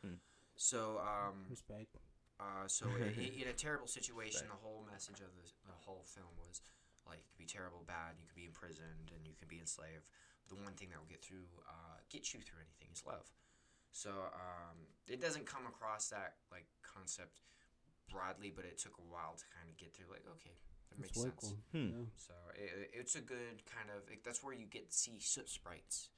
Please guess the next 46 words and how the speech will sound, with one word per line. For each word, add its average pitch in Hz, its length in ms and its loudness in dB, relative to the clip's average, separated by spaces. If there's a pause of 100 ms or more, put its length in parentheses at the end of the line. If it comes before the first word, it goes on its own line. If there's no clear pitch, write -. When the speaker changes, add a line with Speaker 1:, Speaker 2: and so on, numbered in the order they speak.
(720)
Speaker 2:
And 107 160 -4
l-, 98 100 -4 (120)
it's - 160 2
like 104 100 2
a 101 40 -4
little 98 200 -4
keychains 90 680 0
where 90 160 0
the - 280 -12
little 87 220 -4
bla-, 87 220 4
like, 95 200 0
they're 95 140 2
at - 80 2
Spencer's 98 440 2
sometimes, 90 560 -2
and 95 100 -6
there's 90 160 -4
just - 140 -8
little 95 180 -2
black 95 260 4
things 82 240 -8
with 71 100 -10
eyeballs. 90 460 -4 (560)
Speaker 1:
Hmm. 107 120 10 (1080)
Speaker 2:
Just - 140 6
like 110 120 4
a 92 40 -2
Speaker 3:
Interesting. 87 60 -4
Speaker 2:
black 101 240 8
fuzzball 95 220 2 (300)
Speaker 1:
Yeah. 92 60 2
Speaker 2:
eyeballs. 82 420 0
That, 104 160 0
those 120 180 0
are 113 100 -4
the 120 60 -4
soot - 180 -2
sprites, - 400 -4
Speaker 1:
You 104 220 12
got 90 140 12
Speaker 2:
uh, 78 60 8
from 76 120 6
Speaker 1:
me. 82 80 4
Speaker 2:
the 95 60 -2
show. 78 260 -4